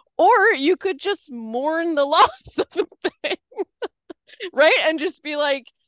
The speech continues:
"You know what? Sometimes my life doesn't look like I want it to, and that's hard, and that's painful. But you know what? Life is painful sometimes."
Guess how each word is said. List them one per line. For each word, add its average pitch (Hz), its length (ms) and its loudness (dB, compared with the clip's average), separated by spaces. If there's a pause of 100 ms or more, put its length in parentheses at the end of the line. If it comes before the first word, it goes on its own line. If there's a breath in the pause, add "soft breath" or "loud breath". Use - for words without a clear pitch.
(120)
"You 285 100 -10
know 330 140 -4
what? 370 300 -4 (300)
Sometimes 330 560 -10
my 269 140 -10
life 330 320 -6
doesn't 233 260 -12
look 240 220 -12
like 254 140 -8
I 233 100 -6
want 254 260 -6
it 240 100 -10
to, 196 220 -8
and 185 240 -8
that's 240 300 -2
hard, 180 460 -10
and 160 180 -10
that's 214 240 -4
painful. 190 560 -12
But 170 140 -4
you 202 100 -8
know 220 140 -2
what? 247 280 2 (720)
Life 220 320 0
is 262 120 -14
painful 226 380 -10
sometimes." - 840 -20